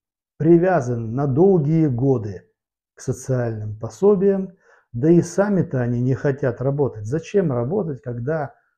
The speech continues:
по факту получается, что ты получаешь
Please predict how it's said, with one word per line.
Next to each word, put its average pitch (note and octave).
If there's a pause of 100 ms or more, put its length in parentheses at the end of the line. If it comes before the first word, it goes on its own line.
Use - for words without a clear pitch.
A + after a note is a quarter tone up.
(120)
по D#3+
факту G3
получается, C#3 (1200)
что -
ты D#3+
получаешь D3+